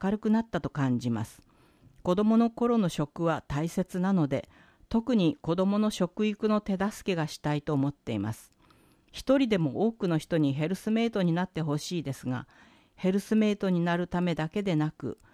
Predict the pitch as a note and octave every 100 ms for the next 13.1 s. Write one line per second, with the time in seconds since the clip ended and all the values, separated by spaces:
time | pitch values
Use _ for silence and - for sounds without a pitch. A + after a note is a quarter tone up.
0 | _ _ - A3 G#3+ G3 D3+ C3+ - C#3+
1 | F3 F#3+ G3+ G3 G3 - _ - A3 A#3+
2 | G3+ F3 - D#3+ E3+ - G3 F#3+ - G3
3 | G3 D#3 - _ E3+ F#3 - G#3 G#3+ -
4 | A3+ F#3+ D#3+ C3+ F3 F#3 - C3 B2+ -
5 | G2 G2+ - - _ _ _ _ _ _
6 | _ _ _ _ _ _ _ _ _ _
7 | _ _ - G#3 A3+ A3+ - A3+ A3+ A#3
8 | A3+ F#3 D3 - D3 D3+ F3+ F#3+ G3+ F#3+
9 | F#3 E3+ C#3+ - - D3 - - _ _
10 | _ _ _ _ _ - G#3+ G#3+ - G#3+
11 | F3+ - G2+ - _ _ _ _ - -
12 | C4 B3 G3 D3 E3 E3 D#3+ E3 D#3+ D#3
13 | C#3